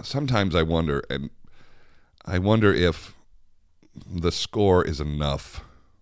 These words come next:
Um, I understand we need people to interpret new ideas and sometimes modernize these productions, but,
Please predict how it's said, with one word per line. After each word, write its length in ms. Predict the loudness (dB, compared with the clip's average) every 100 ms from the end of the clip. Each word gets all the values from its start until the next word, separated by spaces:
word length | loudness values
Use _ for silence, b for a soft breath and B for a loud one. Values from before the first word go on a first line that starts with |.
| _ _ _
Um, 520 | -8 -4 -4 -4 -6 -10 _ _ _ _ _ _ _ _ _ _ -6
I 100 | -2
understand 500 | -2 -2 -2 -2 -2
we 80 | -2
need 260 | -2 -4
people 240 | -6 -4 -4
to 280 | -4 -4 -6 B B B B B -8
interpret 520 | -6 0 0 0 -4 -6 _
new 260 | -6 0 2
ideas 520 | 2 0 0 0 -2
and 140 | -4 -6
sometimes 420 | -6 -4 -4 -4
modernize 600 | -2 0 0 -2 -2 -4
these 180 | -6 -8
productions, 640 | -6 -4 -6 -6 -10 -10
but, 180 | -8 -10